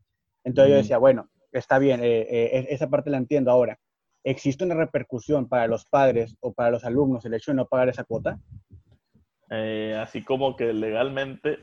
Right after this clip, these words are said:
Speaker 2: no, ¿verdad? Este, muchos, pues, obviamente a lo mejor ya se, se le quedó el término cuota, ¿verdad? Pero, pues, primero a lo mejor sí eran cuotas, ¿verdad? Ajá, y luego después, este, cambió, decía, bueno, ya no, ya se prohíben las cuotas al-, de,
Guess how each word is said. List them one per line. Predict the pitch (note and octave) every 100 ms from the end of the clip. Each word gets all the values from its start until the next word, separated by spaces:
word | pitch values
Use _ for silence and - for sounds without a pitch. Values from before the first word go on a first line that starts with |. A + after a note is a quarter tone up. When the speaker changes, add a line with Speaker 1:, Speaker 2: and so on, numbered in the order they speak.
| -
Speaker 2:
no, | G#2 G2 F#2+ - -
¿verdad? | G#2 A#2+ C#3+ - _ _
Este, | A2+ G#2+ G#2+ - G#2+ G2+ G2 F2+ - _ _ _
muchos, | A#2+ A#2+ B2+ D#3 D#3+ F#2
pues, | A2+ G#2+ A#2+
obviamente | C3+ C3+ C3+
a |
lo | C3+
mejor | A#2+ B2
ya | B2 B2+
se, | C3+ A2+
se | A2
le | A2+
quedó | G#2+ A2+
el | A2+
término | B2+ C3 B2 -
cuota, | B2+ B2+ C#3 D3+
¿verdad? | A2 G#2+ C3 - _ _ _ _
Pero, | D3+ D#3 D#3
pues, | B2+ - _ _ -
primero | C3 D3 F3
a |
lo | D#3+
mejor | D3+ C#3+
sí |
eran | D#3 D#3
cuotas, | - B2+ A2+ G#2
¿verdad? | G#2+ A2 C3+ D3 _ _ _ _ _ _ -
Ajá, | - G#2+ G2+ E2+
y | A2
luego | A2
después, | A#2 - B2
este, | C3 - A#2 A2 G2+ - _ _ _ _ _ _ _ -
cambió, | A2 A2 A#2 C#3
decía, | C3 B2 A#2+ A2+
bueno, | A2+ G#2+
ya | A#2
no, | B2 C3+
ya | - A#2+
se |
prohíben | C#3 C3+ C#3 C#3
las | C3
cuotas | C#3 C#3 D3
al-, | C#3+ B2+
de, | A2+